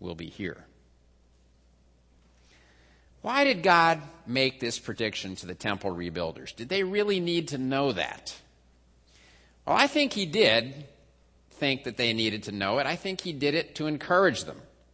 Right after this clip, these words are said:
He gave it to remind them that the temple that they were building was part of his plan, a plan that would culminate with God fulfilling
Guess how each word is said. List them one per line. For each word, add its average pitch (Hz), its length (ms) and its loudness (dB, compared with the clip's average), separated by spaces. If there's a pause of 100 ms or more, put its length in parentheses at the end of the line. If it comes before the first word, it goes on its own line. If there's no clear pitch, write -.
(1700)
He 151 60 -10
gave 208 220 10
it 233 100 6
to 196 80 4
remind 165 460 6
them 131 120 2
that 113 140 -6
the 120 80 -6
temple 170 380 2
that 127 120 -4
they 139 140 4
were 131 160 4
building 123 480 6
was 107 160 -2
part 143 500 6
of 104 100 -8
his 123 260 2
plan, 98 560 2 (1000)
a 107 60 -12
plan 156 320 6
that 131 100 2
would 123 140 -4
culminate 143 580 6
with 113 160 -6
God 139 320 6
fulfilling 135 540 2